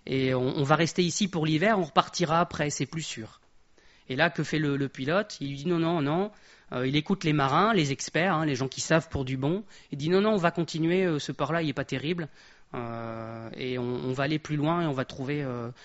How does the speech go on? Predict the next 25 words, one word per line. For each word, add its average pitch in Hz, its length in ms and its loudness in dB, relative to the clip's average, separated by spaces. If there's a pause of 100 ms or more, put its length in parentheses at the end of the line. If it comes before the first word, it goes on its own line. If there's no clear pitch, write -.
(140)
un 127 140 0
autre - 260 -2
port 165 280 0
qui, 143 160 -10
qui - 120 -6
regarde 147 340 0
au 147 60 2
sud, 165 240 -2
je 151 60 -10
crois, 156 220 -2
parce 131 140 -6
qu'il 117 140 -14
fait, 123 220 -4
il 127 80 -6
fera 127 160 -4
meilleur, 131 360 0
on 139 60 0
sera, 117 400 -6
on 135 60 -10
sera - 160 -12
me-, 127 200 -8
on 123 60 -10
sera - 160 -8
mieux 147 140 0
là-bas. » 131 280 -6